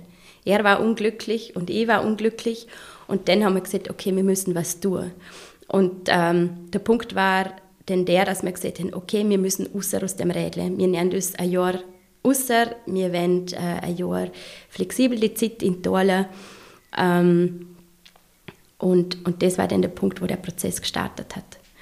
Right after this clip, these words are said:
Und am Anfang von dem Jahr haben wir nicht genau gewusst, wo es hingeht. Wir haben, äh, es war nicht so, dass wir gesagt haben, „Okay, es ist so, dass, äh, ich als Frau jetzt arbeiten gehe und du als Mann daheim bleibst“, sondern wir wollten das einfach, ähm,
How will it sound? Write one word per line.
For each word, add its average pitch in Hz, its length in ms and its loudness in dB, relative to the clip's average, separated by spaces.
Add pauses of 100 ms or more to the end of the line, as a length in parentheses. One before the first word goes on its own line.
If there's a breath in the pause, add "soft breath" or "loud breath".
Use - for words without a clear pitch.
(260 loud breath)
Und 190 320 0
am 175 120 2
Anfang 208 440 4
von 202 100 -2
dem 190 160 4
Jahr 196 220 4
haben 202 120 2
wir 185 160 4
nicht 190 340 -2
genau 190 420 2
gewusst, 202 420 -6
wo 185 60 -4
es 185 120 -4
hingeht. - 640 0 (140)
Wir 185 180 2
haben, 180 240 2 (240)
äh, 180 260 -2
es 175 140 -8
war 175 100 2
nicht 233 200 0
so, 208 100 0
dass 185 160 -4
wir 185 80 -6
gesagt 180 280 -6
haben, 175 100 -2
„Okay, 180 380 2 (380 loud breath)
es 175 160 -2
ist 175 140 -4
so, 170 160 0
dass, 160 360 -4
äh, 160 100 -10 (160)
ich 220 260 4
als 175 160 4
Frau 262 160 8
jetzt 254 140 8 (180)
arbeiten 196 280 -2
gehe 185 100 6
und 180 120 2
du 202 100 2
als 180 180 0
Mann 180 180 0
daheim 214 240 0
bleibst“, 220 380 -8 (260 loud breath)
sondern 185 340 4
wir 214 160 6
wollten 196 320 2
das 175 160 0
einfach, 208 340 0 (880)
ähm, 180 680 0